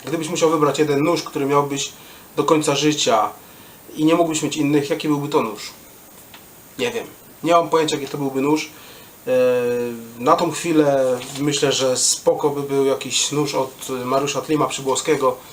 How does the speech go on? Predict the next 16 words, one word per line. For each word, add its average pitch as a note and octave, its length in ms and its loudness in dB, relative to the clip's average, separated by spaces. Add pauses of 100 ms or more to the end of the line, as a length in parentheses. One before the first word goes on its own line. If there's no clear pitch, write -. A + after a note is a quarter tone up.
(580)
Bardzo D3+ 220 4
podobają E3 280 4
mi D3 60 2
się C#3+ 100 -4
te C#3+ 80 0
noże, C#3 240 0
także B2 520 -2 (240)
coś G#3 200 2
pewnie F#3 280 -2
z - 80 -4
tej, D3+ 460 2 (200)
z - 220 -6
tego D3+ 280 -4
typu - 220 -10
by G#2 160 -16
było. G2+ 160 -10